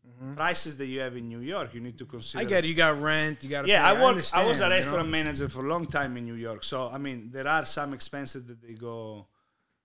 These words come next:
Speaker 2: you know, that you need to put in consideration. But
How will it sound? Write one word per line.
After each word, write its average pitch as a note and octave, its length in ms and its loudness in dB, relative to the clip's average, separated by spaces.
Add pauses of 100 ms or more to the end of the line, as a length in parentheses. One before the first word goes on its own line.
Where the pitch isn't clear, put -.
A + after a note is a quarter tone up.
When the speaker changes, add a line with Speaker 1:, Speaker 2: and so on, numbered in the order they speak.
(800)
Speaker 2:
you C3 140 -12
know, A#2+ 160 -8
that A2+ 160 -12
you A#2 140 -10
need A#2+ 200 -12
to B2+ 80 -14
put B2 300 -20
in A#2 100 -12
consideration. A#2 920 -8 (680)
But A#2+ 280 -8